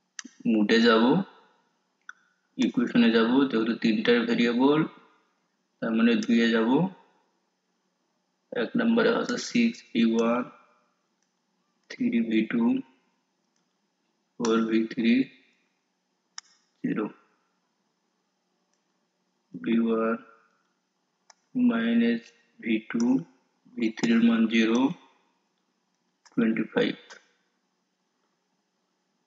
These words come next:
মাইনাস টু পয়েন্ট ফাইভ, মাইনাস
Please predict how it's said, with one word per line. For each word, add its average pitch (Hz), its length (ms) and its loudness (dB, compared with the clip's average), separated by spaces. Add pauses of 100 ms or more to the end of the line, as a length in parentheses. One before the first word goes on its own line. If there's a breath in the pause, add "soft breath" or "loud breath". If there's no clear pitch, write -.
(140)
মাইনাস 113 720 0 (540)
টু 127 100 0 (220)
পয়েন্ট 110 300 -2 (160)
ফাইভ, 113 380 2 (1500)
মাইনাস 117 680 -2